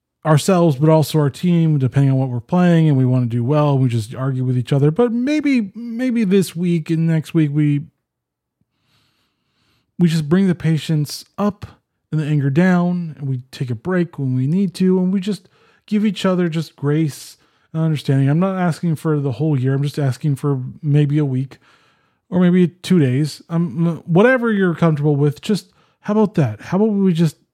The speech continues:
love on each other as we are gamers ourselves,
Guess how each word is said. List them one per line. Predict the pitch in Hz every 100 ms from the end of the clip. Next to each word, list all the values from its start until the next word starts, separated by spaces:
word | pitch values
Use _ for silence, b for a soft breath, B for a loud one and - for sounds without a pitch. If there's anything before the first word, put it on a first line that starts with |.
| _ _ _ _ 175 151 160
love | 196 170 190
on | 180 180
each | 147
other | 170 165 143
as | 143 127
we | 143
are | 139
gamers | 123 139 139 135
ourselves, | 131 120 156 147 151 156